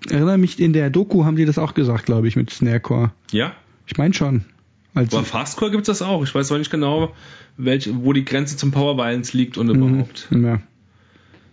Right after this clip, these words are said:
Speaker 2: Und welche Band jetzt so stellvertretend für Fastcore wär. Doch, es gibt so eine, es gibt so eine holländische, ein paar holländische Bands. Ach, ich weiß es nicht mehr.
Speaker 1: Ja.
Speaker 2: Vielleicht Lär-, vielleicht ist Lärm so eine typische Fastcore-Band.
Speaker 1: Ah ja, okay,
Speaker 2: Ich weiß
Speaker 1: aber das ist dann schon alles ein bisschen,
Speaker 2: Oder Siegen Red sowas,
Speaker 1: bisschen
Speaker 2: ja.
Speaker 1: neuer dann, ne?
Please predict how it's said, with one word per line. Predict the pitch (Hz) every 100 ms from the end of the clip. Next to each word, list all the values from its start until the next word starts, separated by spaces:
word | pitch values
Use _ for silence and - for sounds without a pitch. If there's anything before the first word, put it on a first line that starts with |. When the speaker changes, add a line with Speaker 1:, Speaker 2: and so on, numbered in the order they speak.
| _
Speaker 2:
Und | 120 107
welche | 113 110
Band | 117 117
jetzt | 117 -
so | 110
stellvertretend | - 113 113 107 98 101
für | 104
Fastcore | - 101 101 - 104 92
wär. | 92 95 95 - _ _ _ _ - _ _ _ _
Doch, | 113
es | 113
gibt | - 135
so | 123
eine, | 113 107
es | 101
gibt | - 135
so | 123
eine | 117 107 107
holländische, | - - 123 123 117 107 120
ein |
paar | 117 113
holländische | 117 117 113
Bands. | 104 104 101 -
Ach, | 117 -
ich | -
weiß | 95 95
es | 107
nicht | 98
mehr. | 92 90 - - -
Speaker 1:
Ja. | -
Speaker 2:
Vielleicht | 117 117 113
Lär-, | 120 104 104
vielleicht | 123 113
ist | 110
Lärm | 117 107 131
so | 120
eine | 117
typische | 107 113 110
Fastcore-Band. | - 107 - 113 98 98 101
Speaker 1:
Ah | 120
ja, | 120 120
okay, | -
Speaker 2:
Ich | 117
weiß |
Speaker 1:
aber | 110
das | 123
ist | 123
dann | 131
schon | 127 131
alles | 120 117 127
ein | 120
bisschen, | 123 117
Speaker 2:
Oder | 113
Siegen | 110 127 123
Red | 113 117
sowas, | - 107
Speaker 1:
bisschen | 98 127 131
Speaker 2:
ja. | 123
Speaker 1:
neuer | 120 123 120
dann, | 107 104
ne? | 104 117